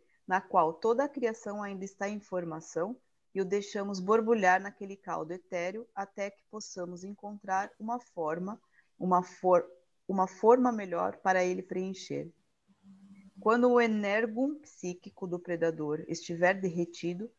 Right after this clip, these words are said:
ele pode receber uma nova forma com algum outro objetivo. Somos, portanto, criadores. A substância bruta,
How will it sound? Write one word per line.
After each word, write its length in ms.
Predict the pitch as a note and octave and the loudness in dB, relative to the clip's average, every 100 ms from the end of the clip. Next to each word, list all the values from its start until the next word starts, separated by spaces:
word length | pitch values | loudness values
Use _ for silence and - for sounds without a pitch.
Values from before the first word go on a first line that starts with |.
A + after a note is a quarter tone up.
| - | -8
ele 160 | G3 | -6
pode 300 | G3 G#3 G#3 | 0 0 0
receber 460 | G#3+ G#3 G#3 G3 G#3 | -2 -4 -4 -2 -2
uma 180 | G#3 G#3 | -2 0
nova 340 | G3+ A#3 C4 | 2 2 0
forma 600 | C4 F3+ F3 G3 G#3 A3 | -2 -4 -2 -2 -8 -14
com 140 | - G#3+ | -8 -4
algum 320 | G3+ F#3+ A3 | -4 -6 -6
outro 340 | G3+ G3+ G#3 | -6 -6 -6
objetivo. 680 | G3+ G3 G3 G#3+ - C#3 C#3 - _ _ _ _ _ _ _ _ | -8 -8 -10 -10 -12 -14 -14 -20 _ _ _ _ _ _ _ _
Somos, 440 | - F#3+ G#3 G#3 | -2 2 2 -2
portanto, 680 | - F3+ - E3+ G3+ A#3 _ _ _ - | -6 -8 2 2 2 -2 _ _ _ -10
criadores. 760 | G#3 A3+ G3+ D3 C#3+ - - _ _ _ _ _ - | 0 0 0 -4 -6 -10 -18 _ _ _ _ _ -6
A 80 | |
substância 680 | E3+ G3 G3 - B3 C4 C4+ | -4 -4 -4 4 4 6 2
bruta, 540 | G#3 E3 E3+ F3 G3 | 2 0 -2 -2 -6